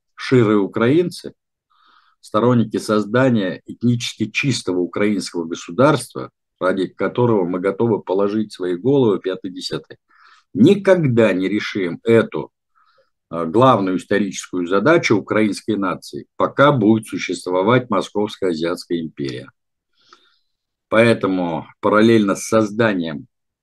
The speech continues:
этнически чистого украинского государства нашей не менее главной задачей, а может быть более главной задачей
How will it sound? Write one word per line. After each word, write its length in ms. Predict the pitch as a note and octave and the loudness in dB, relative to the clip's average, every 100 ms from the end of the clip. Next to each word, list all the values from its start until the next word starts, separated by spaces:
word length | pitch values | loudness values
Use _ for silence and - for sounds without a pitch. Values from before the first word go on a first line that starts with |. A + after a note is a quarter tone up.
| - | -14
этнически 600 | E2 - G#2+ G#2+ - G#2 | -10 -2 -2 -2 -6 -8
чистого 440 | - B2+ A2 - E2+ | -2 -2 -2 -4 -4
украинского 600 | D#2+ F#2 F#2+ F2 - E2+ | -2 -2 -2 -2 -6 -6
государства 760 | E2 - E2 B2 D3+ - D2 - _ _ | -6 -8 0 2 2 0 -10 -10 _ _
нашей 640 | D2+ G2 A#2+ A2+ - B1+ - _ _ _ | -4 0 2 0 -4 -10 -12 _ _ _
не 200 | F2+ A2+ | 2 4
менее 520 | C3 A#2+ D3 F#3 F3 | 6 6 6 4 2
главной 480 | C3+ C#3 B2+ F#2 F2 | 4 4 4 2 -6
задачей, 500 | F2 F#2 E2+ - - - | -8 -8 -8 -10 -14 -14
а 40 | |
может 300 | E2 G#2 G2+ | -4 0 0
быть 160 | F#2+ E2 | -2 -4
более 460 | C2+ E2 C3+ F3+ D3 | -4 4 8 8 8
главной 380 | B2+ G2+ F2 | 6 2 -2
задачей 500 | D#2+ E2+ D#2+ - - | -8 -10 -10 -12 -18